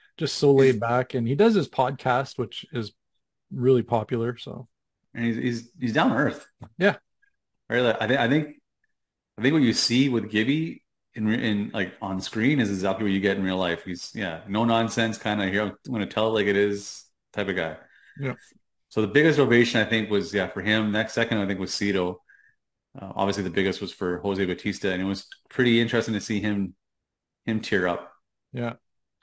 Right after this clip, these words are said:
Speaker 2: I thought they did
Speaker 1: Yeah.
Speaker 2: a, yeah, they did a really cool job. So we were out in left field,
Speaker 1: Yeah.
Speaker 2: uh, about, what, three rows up from the, from the fence?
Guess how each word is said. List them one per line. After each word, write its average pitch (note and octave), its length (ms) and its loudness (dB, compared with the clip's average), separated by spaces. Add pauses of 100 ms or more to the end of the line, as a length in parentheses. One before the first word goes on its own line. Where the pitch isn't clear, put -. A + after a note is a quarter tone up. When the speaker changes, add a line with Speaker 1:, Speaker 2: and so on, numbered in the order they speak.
(460)
Speaker 2:
I - 100 -2
thought D3+ 120 4
they B2+ 80 6
did B2 140 6
Speaker 1:
Yeah. A2+ 80 6
Speaker 2:
a, - 40 8
yeah, G2+ 220 2
they A2 80 2
did A2 180 2
a G2 240 -2 (400)
really C3 320 6
cool B2 260 0
job. G2+ 360 4
So B2 420 -2 (340)
we B2+ 180 4
were C3 140 8
out B2 320 2
in G#2 600 -2 (180)
left A#2 440 -2
field, A#2+ 440 0 (640)
Speaker 1:
Yeah. B2 120 -6
Speaker 2:
uh, G2+ 180 -6
about, G#2 200 -2
what, G#2 220 -2
three B2+ 160 4
rows A#2 300 6
up B2 180 2
from A2+ 140 -2
the, G#2 200 -2 (440)
from A2+ 80 -4
the G#2+ 80 -2
fence? - 540 -2